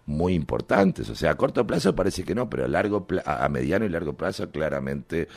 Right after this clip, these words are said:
este, eh, claramente sí, y creo que se está demostrando en, en los resultados electorales y en las dificultades enormes que va a tener el Frente Amplio para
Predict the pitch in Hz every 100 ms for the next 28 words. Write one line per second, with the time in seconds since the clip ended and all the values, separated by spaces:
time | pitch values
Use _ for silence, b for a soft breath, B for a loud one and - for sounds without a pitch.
0 | B B B B - 71 64 - - 65
1 | 60 58 58 57 53 50 50 55 57 53
2 | 52 50 - 82 76 76 73 69 - 95
3 | 214 85 - 90 - - - - 76 80
4 | 76 64 58 62 62 58 58 _ 69 73
5 | 82 98 113 127 B B B B - 78
6 | 58 73 62 64 65 67 101 104 82 67
7 | 64 69 90 71 82 71 62 62 57 58
8 | 90 - 57 67 98 110 64 62 64 64
9 | 62 60 - 65 69 64 60 64 69 -
10 | 104 110 101 - 69 71 90 110